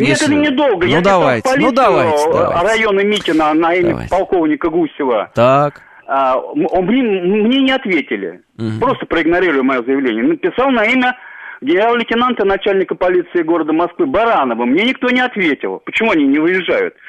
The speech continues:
Speaker 2: И
Speaker 1: Мгм.
Speaker 2: только после того, как я обратился к президенту, представляете, чтобы <laughs> заставить соседей не шуметь, я обращался к президенту.
Speaker 1: И что?
Speaker 2: Мне ответили, что они имеют право не выезжать.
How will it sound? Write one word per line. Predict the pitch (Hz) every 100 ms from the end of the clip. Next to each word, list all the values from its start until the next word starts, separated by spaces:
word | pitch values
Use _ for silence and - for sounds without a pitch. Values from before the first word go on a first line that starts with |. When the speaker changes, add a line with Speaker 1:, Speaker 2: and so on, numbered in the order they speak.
| -
Speaker 2:
И |
Speaker 1:
Мгм. | 107 -
Speaker 2:
только | 233 240
после | - 226 214
того, | 220
как | 202 202
я | 202
обратился | 202 202 214 -
к | 170
президенту, | 208 185 190 185 302 285 - 80 _ _
представляете, | - 131 - 208 320 311 165
чтобы | - - -
<laughs> | -
заставить | 170 180 202 - 220 170 -
соседей | 208 233 214 160 165
не | 185
шуметь, | - 196 285 294
я | 160
обращался | 160 170 220 240 233
к | -
президенту. | 208 214 233 240 131 101
Speaker 1:
И | 131
что? | 131 - 117
Speaker 2:
Мне | 185
ответили, | 202 226 285 247 165
что | - 170
они | 185
имеют | 190 208 208
право | 196 220
не | 196 175
выезжать. | 175 156 123 90